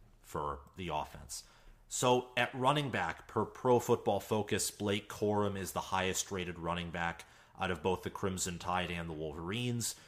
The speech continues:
Jace McClellan and Roydell Williams are rated behind Blake Corum, and then Donovan Edwards slides in at fourth.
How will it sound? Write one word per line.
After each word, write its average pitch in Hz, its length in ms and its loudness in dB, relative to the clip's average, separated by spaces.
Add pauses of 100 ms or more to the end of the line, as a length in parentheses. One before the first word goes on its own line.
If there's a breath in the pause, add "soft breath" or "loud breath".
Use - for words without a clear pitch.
(260 loud breath)
Jace 131 340 2
McClellan 120 720 0
and 98 240 -4
Roydell 98 500 4
Williams 95 540 0
are 90 80 0
rated 87 380 -4
behind 110 720 -2
Blake 92 280 -2
Corum, 90 400 2
and 87 100 -4
then 85 140 -6
Donovan 87 440 0
Edwards 87 420 -6
slides 85 640 -2
in 80 160 -12
at - 140 -18
fourth. - 560 -8